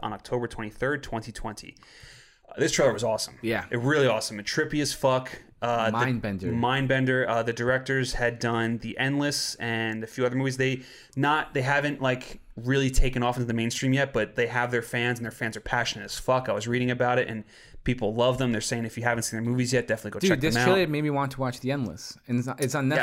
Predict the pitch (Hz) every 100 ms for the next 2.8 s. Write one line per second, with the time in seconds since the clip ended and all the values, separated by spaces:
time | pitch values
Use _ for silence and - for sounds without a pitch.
0 | 131 123 107 107 98 123 - 107 110 123
1 | 131 131 120 117 104 123 110 110 104 85
2 | 101 113 160 151 127 98 80 80